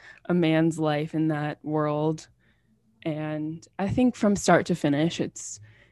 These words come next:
it definitely, I think that's the thing I kind of look for in shows, if it, like, can hold,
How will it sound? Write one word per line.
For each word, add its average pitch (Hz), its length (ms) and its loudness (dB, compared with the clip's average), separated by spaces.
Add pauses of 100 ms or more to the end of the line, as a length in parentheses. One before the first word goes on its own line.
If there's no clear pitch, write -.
(260)
it 185 140 6
definitely, 190 680 0
I 180 80 2
think 170 380 -2 (140)
that's 175 200 2
the 190 80 -2
thing 180 160 2
I 160 80 4
kind 165 160 2
of 156 100 2
look 135 140 -4
for 156 140 -2
in 156 80 2
shows, 151 320 0
if 160 220 -8
it, 151 160 -4
like, 156 400 0 (460)
can 165 300 4
hold, 160 640 -2